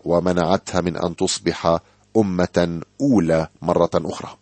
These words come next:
وقد دعي ويسلي أعظم رجل عرفته إنجلترا، وما من شك في أن هذا الرجل قدم لإنجلترا أكثر مما قدمه أي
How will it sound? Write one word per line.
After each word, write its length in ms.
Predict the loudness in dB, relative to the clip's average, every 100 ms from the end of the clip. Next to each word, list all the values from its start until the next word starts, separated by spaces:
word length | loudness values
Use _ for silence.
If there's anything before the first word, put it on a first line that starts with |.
| _ _ _ -20 -20 -20 -20 -4
وقد 360 | 0 2 2 2
دعي 320 | 4 6 6
ويسلي 480 | 6 6 4 0 0
أعظم 380 | 0 2 2 2
رجل 480 | 2 2 2 0 2
عرفته 560 | 2 2 2 -4 -2 -4
إنجلترا، 640 | 0 0 0 -4 -14 -16 _ _ _ _ _ -6
وما 280 | 0 2 2
من 160 | 0 -2
شك 360 | 2 2 2
في 240 | -8 -2 -2
أن 120 | 0
هذا 260 | 0 2
الرجل 440 | 2 4 4 4 2 0
قدم 380 | -2 2 2 2
لإنجلترا 880 | 0 -2 -2 2 2 2 0 0 0 -10 -20 -12 -2
أكثر 480 | -2 -2 0 0 2
مما 280 | 0 0
قدمه 680 | -2 -2 0 0 2 0 -4 -10 -4
أي 280 | 2 2 2